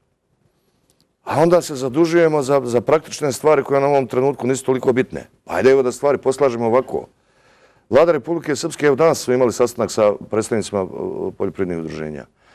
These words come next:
Vlada Republike Srpske za ovu godinu nije isplatila ni fening podsticaja. I ulazi u kreditni aranžman da,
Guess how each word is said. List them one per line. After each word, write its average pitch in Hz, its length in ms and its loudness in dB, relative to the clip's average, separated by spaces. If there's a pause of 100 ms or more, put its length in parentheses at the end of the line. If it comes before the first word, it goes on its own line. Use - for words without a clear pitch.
(120)
Vlada 156 200 4
Republike 147 420 -4
Srpske 143 380 -2
za 127 120 2
ovu 151 140 2
godinu 143 260 0
nije 143 180 0
isplatila 131 400 2
ni 117 100 -2
fening 120 300 0
podsticaja. - 540 -10 (1900)
I 117 100 4
ulazi 165 260 4
u 135 60 -6
kreditni 156 340 0
aranžman 160 500 2 (1080)
da, 135 320 4